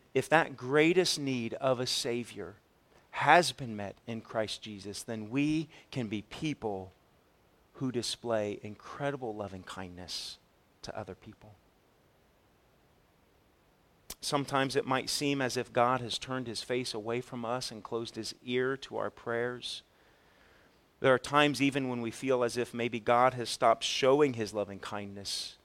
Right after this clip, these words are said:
and faithfulness toward us. We feel as if that's the case, don't we? The book of Ruth here reminds us that Guz-, that God does and will continue to meet our every need, that his loving kindness,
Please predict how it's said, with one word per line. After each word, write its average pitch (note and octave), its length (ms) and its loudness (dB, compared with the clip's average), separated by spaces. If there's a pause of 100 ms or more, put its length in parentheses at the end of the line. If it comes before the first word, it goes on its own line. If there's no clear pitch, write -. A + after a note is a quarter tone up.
(180)
and A2 100 -8
faithfulness G2+ 540 -6
toward G2+ 320 -8
us. G2+ 160 -8
We B2+ 100 0
feel D3 500 8
as G#2 220 2
if G#2+ 140 -4
that's G#2 260 2
the A2 120 -8
case, G#2+ 320 -4
don't A#2+ 260 -4
we? F#2+ 180 -10 (920)
The A#2+ 80 -2
book C#3 200 2
of A#2+ 160 -2
Ruth A#2+ 200 -2
here A2+ 220 -2
reminds G#2+ 580 -6
us G2+ 180 -8
that G#2+ 280 -10
Guz-, A2+ 300 -2 (160)
that A#2 180 2
God G#2+ 320 2
does B2 580 0 (1160)
and G2 200 -6
will A2 120 0
continue G#2 640 -8 (260)
to A2 140 -8
meet A2+ 300 -6
our A2 280 0
every A2 360 -4
need, F#2+ 320 -14 (880)
that G#2+ 160 0
his G2+ 200 -6
loving A2+ 380 -2
kindness, G#2 720 -10